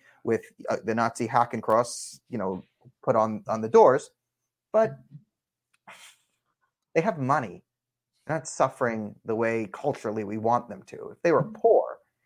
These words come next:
and pathetic, well, maybe we'd care and then we could come in, but they're not. They have the audacity to continue to,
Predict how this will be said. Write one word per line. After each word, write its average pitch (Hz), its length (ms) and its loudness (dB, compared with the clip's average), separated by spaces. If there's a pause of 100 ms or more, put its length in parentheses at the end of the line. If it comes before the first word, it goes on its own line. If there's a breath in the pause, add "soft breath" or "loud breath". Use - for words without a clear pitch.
(140)
and 110 140 -10
pathetic, 117 600 2
well, 113 160 -8
maybe 113 220 -4
we'd 101 220 -8
care 131 460 2
and 104 80 -10
then 101 100 -8
we 101 100 -8
could 98 120 -12
come 127 140 -6
in, 120 140 -4
but 95 100 -8
they're 104 80 -8
not. 113 340 -4 (320)
They 117 100 0
have 113 80 -2
the 127 100 2
audacity 123 720 2
to 113 200 -8
continue 107 480 -8
to, 101 400 -6